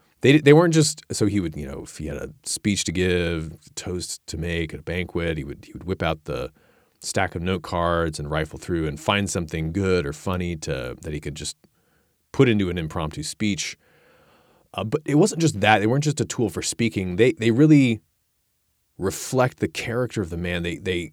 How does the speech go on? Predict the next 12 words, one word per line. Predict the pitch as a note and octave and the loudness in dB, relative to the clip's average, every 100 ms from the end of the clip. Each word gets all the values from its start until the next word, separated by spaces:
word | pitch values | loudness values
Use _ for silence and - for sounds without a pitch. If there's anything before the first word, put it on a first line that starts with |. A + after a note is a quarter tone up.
| - | -4
in | A#2 | -2
a | |
way, | C3 E3 F#3 F3 A#2+ A2 | -2 -2 0 0 4 4
summarize | G2+ - - C#3+ C#3+ C3 A#2+ A2+ A2 G#2+ - | 2 -2 -4 -2 0 2 2 4 4 2 0
his | G2 F2 | -4 -4
worldview. | D2+ F2+ F#2 E2 D2+ D#2 E2 D#2 - - - _ _ _ _ _ _ | -4 -2 -2 -4 -6 -4 -4 -4 -6 -14 -18 _ _ _ _ _ _
They're | D#2+ E2+ F2+ | -6 -2 -2
almost | - A2+ C#3 B2 - | -2 0 2 2 2
like | E2+ D#2 | -2 -2
a | E2 D2+ | -4 -4
kind | D#2 F2 D2 | -6 -8 -8
of | C2+ | -10